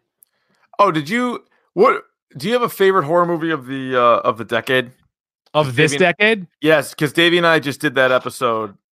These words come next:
Speaker 1: Um,
Speaker 2: I'm guessing that Get Out is not considered a horror movie?
Speaker 1: It is. Well,
Speaker 2: Okay, th-, I would say Get Out. That's probably
Speaker 1: we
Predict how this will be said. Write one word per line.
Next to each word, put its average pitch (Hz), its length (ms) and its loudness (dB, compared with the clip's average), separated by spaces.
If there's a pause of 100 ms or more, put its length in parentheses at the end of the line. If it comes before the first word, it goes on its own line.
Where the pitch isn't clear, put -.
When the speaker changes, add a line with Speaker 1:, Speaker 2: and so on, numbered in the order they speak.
(100)
Speaker 1:
Um, 104 520 -2 (720)
Speaker 2:
I'm 170 140 2
guessing 170 380 2
that 139 220 0
Get 143 200 0
Out 143 260 2
is 117 160 -10
not 120 240 -2
considered 127 320 -6
a 123 60 -4
horror 127 220 -6
movie? 135 300 -10 (280)
Speaker 1:
It 135 120 -8
is. 131 580 -4
Well, 165 200 4
Speaker 2:
Okay, 208 220 2
th-, 202 160 -12
I 214 140 -2
would 302 100 0
say 262 100 0
Get 127 180 -2
Out. 98 180 -6
That's 170 140 -4
probably 247 180 0
Speaker 1:
we 185 60 2